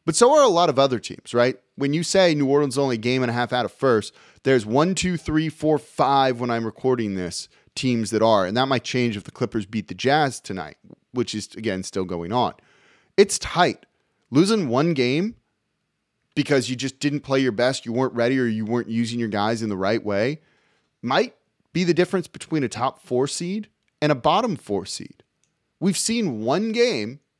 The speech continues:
and the Pelicans have benefited from this, get you into the postseason versus just not being in the postseason at all. It happened to the Oklahoma City Thunder thanks to an Anthony Davis miraculous made three.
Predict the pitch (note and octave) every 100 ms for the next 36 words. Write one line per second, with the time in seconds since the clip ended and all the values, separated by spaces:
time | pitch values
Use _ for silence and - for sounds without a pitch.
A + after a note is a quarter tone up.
0 | - A#2+ - D3+ F#3+ F3 D3 A2 C3+ G3+
1 | A3 C#3 G#2 G2 - G2 F#2 F#2+ G2+ -
2 | _ _ - D#3 D#3 D#3 E3+ F3 D3 D3
3 | D3 - C#3+ C3+ B2+ A#2+ A#2+ A#2 G2+ -
4 | A#2 - G#2+ A2+ B2+ B2 A#2+ A#2 A2 -
5 | G#2 - G#2 F#2+ F2+ A#2 G#2 F#2 G#2+ -
6 | G#2+ G2+ G#2 G2+ G#2 G#2 G2+ G2 F#2+ -
7 | D#3 C#3 A#2 - - - B2 - C3 G#2+
8 | G#2+ A#2 B2 A2 A#2 A#2+ - G2+ F#2+ G#2
9 | A#2 C3 A#2+ - G2+ G2+ A2+ G#2 - G2+
10 | B2+ C3